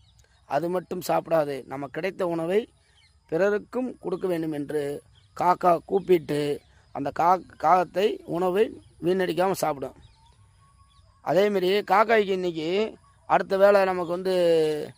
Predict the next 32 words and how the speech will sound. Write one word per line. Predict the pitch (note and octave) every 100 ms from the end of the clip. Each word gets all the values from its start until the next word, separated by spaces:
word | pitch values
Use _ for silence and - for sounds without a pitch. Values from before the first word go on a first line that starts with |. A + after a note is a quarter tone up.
| _ _
உணவு | - F#3 G3+ F#3
வேணும்னு | F3+
விவசாயம் | E3+ F3 F#3 F3
பண்ணுதா? | D#3 D3 D#3 D3+ _ -
விவசாயம் | D3 D3 D3 C#3
பண்ணாது. | C3 C3 B2+ B2 - _ _ _
இல்ல | F3+
அடுத்த | E3+ F3 F#3+
வேளை | G3+ F#3+
உணவு | F3+ G3+ F#3+
வேணும்னு | F3+
சேர்த்து | F3+ F#3 F3+ F3+
வைக்கிறதா | D3 D3+ D3 C#3+
கூட்டுல? | E3 D3+ D#3
சேர்த்து | - - C#3+ C3
வைக்காது. | A#2 A#2 A2+ A2 _ _ _ _ _ _ _ _ _ _ _ _ _
இல்ல | - G#3 A3
காக்காய்க்கு, | G3 A3 A3 G#3+ F#3+ G#3
காகத்துக்கு | F#3 G#3 A3 G3 - A#3 A#3+ A3+ G3+ -
பேங்கில் | G3+ G#3+ G3+
எதுவும் | F#3 G3
பணம் | D3+ E3+ F#3+
போட்டு | F3 E3
வச்சிருக்கா? | C#3 D3+ D#3 - _ _ _ _
நம்ம | - D#3+ E3+
லைஃபுக்கு | F#3 F3+
அத்தை | F3 F3+
அடுத்து | F3 F3 F3
என்ன | E3+ F3+
ஆகும், | F3
ஏது | E3 F3 E3+
ஆகும்னு? | E3 D3+ D3